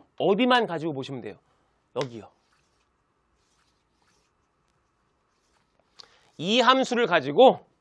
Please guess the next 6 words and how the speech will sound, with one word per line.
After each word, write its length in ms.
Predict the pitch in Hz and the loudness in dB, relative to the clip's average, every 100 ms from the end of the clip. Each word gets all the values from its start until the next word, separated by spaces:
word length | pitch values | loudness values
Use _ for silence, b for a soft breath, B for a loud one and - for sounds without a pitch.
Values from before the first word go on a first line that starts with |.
| _ _ _ _ _ | _ _ _ _ _
이 160 | 131 160 | -10 -2
함수를 400 | 196 226 220 202 | 0 0 -2 -4
가지고 580 | 170 151 160 262 277 - _ _ _ _ - | -4 -2 4 4 4 -2 _ _ _ _ -6
역함수를 580 | 156 - 202 170 160 123 | -6 -4 -8 -6 -10 -12
구하면 200 | 110 101 | -14 -18
돼요. 180 | 92 | -20